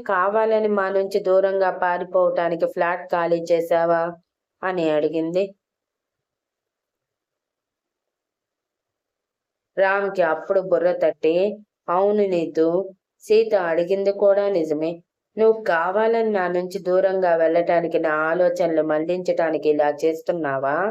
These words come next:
అని అనుమానంగా అడిగాడు. ఇంతలో లిఫ్ట్ డోర్ ఓపెన్ అవ్వటంతో నలుగురు బయటికి వెళ్లి నిత్య వాళ్ళిద్దరి వైపు చూస్తూ, "నేను మీ నుంచి దూరంగా పారిపోవాలి అనుకుంటే ఈ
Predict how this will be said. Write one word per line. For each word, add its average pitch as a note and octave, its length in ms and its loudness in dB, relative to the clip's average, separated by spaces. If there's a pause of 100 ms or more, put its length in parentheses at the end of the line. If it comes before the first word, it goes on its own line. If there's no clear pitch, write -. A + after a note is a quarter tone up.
(640)
అని G3 280 -4
అనుమానంగా E3+ 800 -2
అడిగాడు. D#3 520 0 (3000)
ఇంతలో G3+ 480 2 (600)
లిఫ్ట్ G#3 420 0
డోర్ E3+ 380 4
ఓపెన్ E3+ 340 2
అవ్వటంతో D3+ 600 0 (500)
నలుగురు G3 480 0
బయటికి E3+ 500 0
వెళ్లి D#3+ 300 2
నిత్య E3 340 0
వాళ్ళిద్దరి D3+ 600 2
వైపు D#3 380 2
చూస్తూ, D3+ 400 -2 (600)
"నేను G#3 300 2
మీ F3+ 180 0
నుంచి F#3 340 -2
దూరంగా F3+ 560 0
పారిపోవాలి D#3+ 920 0
అనుకుంటే D3+ 560 0
ఈ E3+ 140 -4